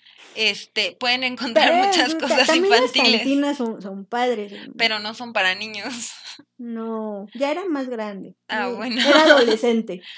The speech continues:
Speaker 1: <laughs> Qué bien. Yo no soy fanática de las cantinas, la verdad, pero sí voy. Este, no, hay muchas actividades para niños y hay mucha literatura para niños. Y la verdad es que las personas que te atienden sí te pueden ayudar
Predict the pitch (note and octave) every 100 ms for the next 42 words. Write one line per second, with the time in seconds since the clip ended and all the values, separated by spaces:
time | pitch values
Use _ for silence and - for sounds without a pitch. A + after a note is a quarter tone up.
0 | - - - A#3+ A3+ F#3 - A#3+ C4 D4+
1 | D4 C4 A3 G#3+ G3 F#3 D#3+ - F3 F3+
2 | F3 E3 F3 E3+ F3 - _ _ - _
3 | _ G3+ G3+ F#3 F3+ F#3 A#3 F3 E3+ _
4 | _ _ _ - A3 G#3+ G#3+ A3 - -
5 | G#3+ G#3+ G#3 G#3 G3 - D#4 A#3+ - _
6 | A3+ C#4 D4+ - D#4+ C#4 C4 C4+ - C4
7 | C4+ C4+ B3 B3 B3 G#3 G#3+ G#3+ G#3+ G3+
8 | F3+ F3+ F#3 F#3 F#3+ G3+ A3 F3+ F3+ -
9 | _ - - G#3 G#3+ G#3 A3 A#3+ B3+ C4
10 | A#3 A#3 A3+ B3+ A3+ A#3 A#3 A3+ A3+ A3+
11 | G#3+ A#3 A3+ A3 A3 G#3+ G#3 G#3 G3 G3+
12 | G3+ F#3+ F3+